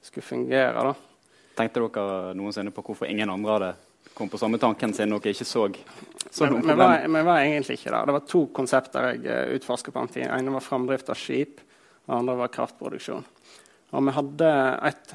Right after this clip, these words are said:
Speaker 1: tysk selskap som allerede hadde investert en del på framdrift av skip med, med, med kiter, da, SkySail. Så vi visste at det var, eh, mulig å utnytte konse-, eller, eh, vi visste at det var andre som så på muligheten for å utnytte konseptet industrielt.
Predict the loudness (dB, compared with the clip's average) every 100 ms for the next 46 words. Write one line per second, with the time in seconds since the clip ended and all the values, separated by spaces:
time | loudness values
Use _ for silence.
0 | -4 -4 -2 2 2 2 -6 -2 -2 0
1 | 2 2 0 -4 0 0 0 -2 -2 -2
2 | -4 -8 -4 -4 -4 -6 -10 -8 -6 -6
3 | -8 -12 -8 -4 -4 -6 -6 -6 -8 -8
4 | -6 -6 -2 -4 -4 -2 -2 -2 0 0
5 | 0 -4 -6 -4 -2 0 0 0 0 0
6 | -2 0 4 4 2 -4 -20 _ _ _
7 | _ _ _ -12 -6 -6 0 2 4 2
8 | 0 -2 -4 -4 -4 -4 -8 -6 -4 -4
9 | -8 -20 -14 -12 -4 2 4 4 0 -6
10 | -20 -20 _ _ _ -4 0 2 0 0
11 | 0 0 -2 -2 2 2 2 0 -2 -4
12 | -4 -2 -2 0 0 -2 -4 -6 -4 -8
13 | -8 -8 -4 -2 -2 -4 -4 -4 -6 -12
14 | -4 -2 -2 2 2 2 -2 -16 -18